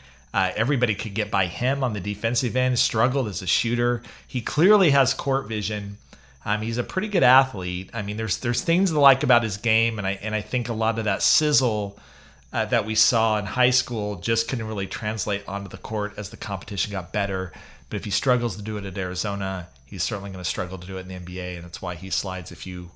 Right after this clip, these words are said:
spots more in the draft. But actually a good spot for him in Golden State. At fifty-two,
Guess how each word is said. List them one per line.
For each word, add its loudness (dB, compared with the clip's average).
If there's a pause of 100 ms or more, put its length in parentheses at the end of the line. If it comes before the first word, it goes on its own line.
(140)
spots -4
more -6
in -8
the -6
draft. 0
But 0
actually 4
a -12
good 0
spot 6
for 0
him -2
in -8
Golden -6
State. -2 (1040)
At 6
fifty-two, 4